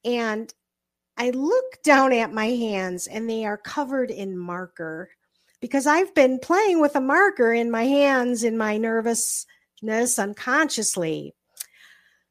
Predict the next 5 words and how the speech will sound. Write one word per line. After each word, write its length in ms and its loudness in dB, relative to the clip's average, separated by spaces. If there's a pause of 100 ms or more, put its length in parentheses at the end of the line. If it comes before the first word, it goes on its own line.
(200)
So 480 0
I 160 2
am 160 4
horrified 1400 2 (180)
and 720 -2